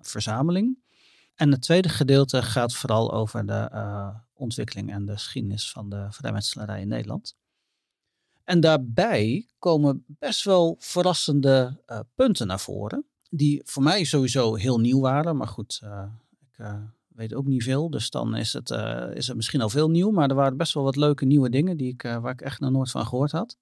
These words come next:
En als kers op de taart is er op het eind van de lezing nog een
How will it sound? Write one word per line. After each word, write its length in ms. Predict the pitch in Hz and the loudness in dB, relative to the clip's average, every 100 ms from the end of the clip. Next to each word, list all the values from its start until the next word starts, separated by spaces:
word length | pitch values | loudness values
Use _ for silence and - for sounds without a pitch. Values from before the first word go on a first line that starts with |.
| _ | _
En 380 | 185 214 233 - _ _ _ _ _ _ | 0 2 0 -4 _ _ _ _ _ _
als 440 | - 170 - - - _ | 0 2 2 -2 -8 _
kers 400 | - 214 254 - - | -4 -2 -2 -8 -6
op 160 | 175 - | -8 -8
de 140 | 143 _ | -18 _
taart 420 | 214 131 151 - | -2 -2 -4 -6
is 160 | 180 143 | -6 -4
er 100 | 156 | -4
op 120 | 147 | -6
het 180 | 135 - | -12 -8
eind 340 | 160 185 196 | -4 -2 -4
van 180 | - 143 | -2 -2
de 80 | 127 | 2
lezing 480 | 151 165 131 131 160 | 2 2 0 0 0
nog 200 | 139 139 | 0 -2
een 480 | 135 131 131 127 | -2 0 -2 -4